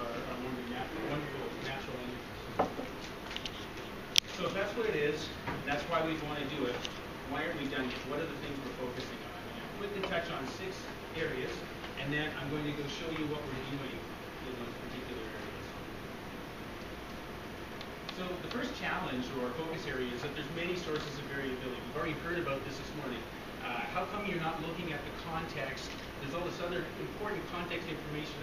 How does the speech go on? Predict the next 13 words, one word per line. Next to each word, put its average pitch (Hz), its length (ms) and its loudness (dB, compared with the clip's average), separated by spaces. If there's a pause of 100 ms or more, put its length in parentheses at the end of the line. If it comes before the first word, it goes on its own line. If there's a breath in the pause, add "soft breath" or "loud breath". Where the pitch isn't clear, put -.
about 127 160 0
whether 123 240 0
I'm - 120 -2 (120)
stressed, 165 400 2 (160)
whether 123 160 0
I've 135 160 0
exercised, 151 720 0 (400)
uh, 120 240 2 (160)
where 151 160 2
I 127 160 0
am 160 140 0 (100)
right 165 240 0
now, 147 240 0